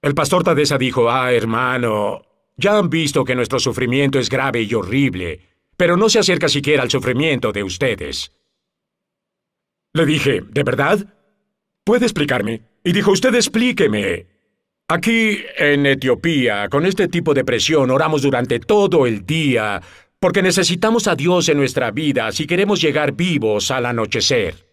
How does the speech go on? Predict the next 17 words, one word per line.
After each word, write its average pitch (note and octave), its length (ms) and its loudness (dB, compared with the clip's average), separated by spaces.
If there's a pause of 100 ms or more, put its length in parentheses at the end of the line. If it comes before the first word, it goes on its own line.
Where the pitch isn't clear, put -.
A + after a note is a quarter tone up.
(1000)
Pero G3+ 180 2
me G3+ 100 4
dicen A#3 260 2
que A3 80 2
en F#3+ 80 2
América C3 480 0
las A#2+ 160 -2
cosas C#3+ 320 -2
están C3 300 -2
bien, C3+ 320 0
que C3 100 -4
aunque C#3 260 0
tienen A#3 280 0
las E3+ 160 0
cosas B2 340 0
en A2+ 120 0
orden, C3 380 0